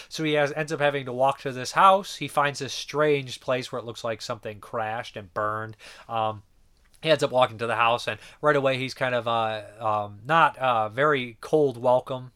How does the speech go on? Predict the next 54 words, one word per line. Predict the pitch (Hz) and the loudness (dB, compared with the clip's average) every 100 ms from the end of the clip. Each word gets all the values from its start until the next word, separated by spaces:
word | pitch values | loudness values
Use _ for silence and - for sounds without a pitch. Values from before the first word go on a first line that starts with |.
| _ | _
by | 120 107 107 | -2 0 -4
Boris | 107 117 110 | -8 -8 -8
Karloff, | - 165 175 160 160 156 - | -6 -2 2 4 4 2 -8
who's | 120 | -12
in | 113 | -12
a | |
wheelchair. | 104 117 123 - 127 | -12 -10 -10 -6 -4
I | 127 139 | -2 -2
don't | 147 | -4
know | 127 123 | -6 -8
if | - | -8
he | 120 | -12
was | 113 | -12
in | 113 | -12
a | |
wheelchair | 107 117 - 120 | -10 -12 -10 -12
at | 110 | -12
this | 117 | -14
point | - 120 113 | -12 -12 -10
or | 107 | -12
not | 110 131 120 - | -8 -6 -6 -10
in | 104 | -16
real | 107 123 | -10 -6
life. | 117 104 107 _ - - - | -4 -6 -10 _ -20 -20 -12
I | 127 | -6
know | 117 | -4
that | 110 107 | -4 -8
he | 113 | -10
was | 107 104 | -12 -14
in, | 107 104 | -16 -16
uh, | 101 98 | -18 -18
what | 101 117 | -16 -16
was | 110 | -12
that | 113 101 | -14 -12
one, | 107 | -14
Blood | 107 117 113 | -6 -6 -4
Cauldron | 110 107 117 107 | -6 -6 -8 -14
from | 110 | -14
nineteen | 107 104 104 | -14 -14 -10
seventy. | 131 123 120 | -4 -2 -4
He | 113 | -6
wasn't | 110 107 104 | -8 -10 -12
doing | 107 | -14
too | 101 117 | -12 -12
well | 110 110 107 110 | -8 -8 -6 -8
either. | 120 110 107 | -8 -10 -10
I, | 104 | -12
I'm | 101 107 - _ 101 | -12 -14 -16 _ -20
not | 104 95 | -20 -16
sure | - 110 101 95 | -14 -12 -12 -12
how | 104 104 | -10 -10
his | 101 | -8
health | 110 104 113 | -8 -8 -8
was, | 104 101 | -8 -8